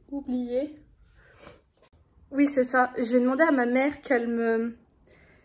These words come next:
qu'elle me d'épaississe en fait ma, mes mèches de devant. Parce qu'en fait moi quand je les coupe, bah, elles sont coupées mais elles restent très épaisses.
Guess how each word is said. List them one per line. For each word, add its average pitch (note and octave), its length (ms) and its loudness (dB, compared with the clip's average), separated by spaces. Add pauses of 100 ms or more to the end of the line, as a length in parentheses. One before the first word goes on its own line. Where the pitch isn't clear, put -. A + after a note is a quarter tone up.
(240)
qu'elle B3+ 180 0
me A#3+ 120 0
d'épaississe D4 760 -2
en B3 120 -4
fait C#4 260 -2
ma, G#3 400 0
mes A3+ 180 0
mèches C#4 300 0
de C4+ 100 0
devant. B3 380 -2
Parce B3+ 280 -2
qu'en A3+ 120 -6
fait D#4+ 180 0
moi B3+ 140 2
quand B3+ 200 -4
je A#3 120 -4
les A3+ 120 -4
coupe, F4 320 0 (760)
bah, G3 120 -2
elles F3+ 160 0
sont C#4+ 160 -4
coupées D#4 540 0
mais A#3+ 100 -2
elles A3+ 140 2
restent A3+ 240 -6
très E4+ 460 2
épaisses. C#4+ 440 2